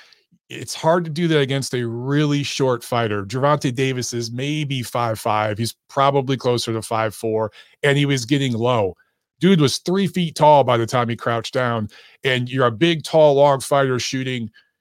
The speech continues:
lead left hooks and leaning forward at that. So when Ryan did that, Gervonta Davis, uh, got low and countered with an uppercut. Now,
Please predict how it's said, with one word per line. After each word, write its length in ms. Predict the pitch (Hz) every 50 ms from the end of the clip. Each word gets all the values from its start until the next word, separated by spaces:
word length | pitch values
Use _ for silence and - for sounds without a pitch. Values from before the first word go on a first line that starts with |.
| _ _
lead 320 | - 113 139 170 160 151 135
left 260 | 139 135 127 - -
hooks 400 | 151 143 127 110 - - - - _ _ - _ _ _ _
and 180 | - 139 135 139
leaning 300 | 156 165 170 160 151 123
forward 480 | 113 - - 165 160 160 147 139 127 127
at 240 | 135 135 120 -
that. 340 | - 143 131 101 - - - - _ _ _ _ _ _ _ _
So 400 | - - - 156 143 139 131 131 131 _ _
when 200 | - 139 139 139
Ryan 300 | 151 156 156 147 135 127
did 200 | 131 156 156 147
that, 260 | 147 147 143 139 135 - _ _ _ _ _ _ _ _ _ _ _ _ _ _ 110
Gervonta 480 | 113 131 127 147 147 143 - - 131
Davis, 520 | 120 135 131 131 123 123 120 - - - -
uh, 260 | - 127 120 120 120 110
got 260 | 110 139 135 - 139
low 380 | 151 160 165 160 160 151 143 - _ _ _ _ _ _ _ _ _ _ _ _ _ _ _ _
and 300 | - 123 131 127 123 117
countered 420 | - - 139 131 127 120 117 117 113
with 160 | 117 110 -
an 100 | 131 113
uppercut. 560 | 120 113 - 117 107 - - 120 104 98 -
Now, 320 | 120 127 127 123 117 113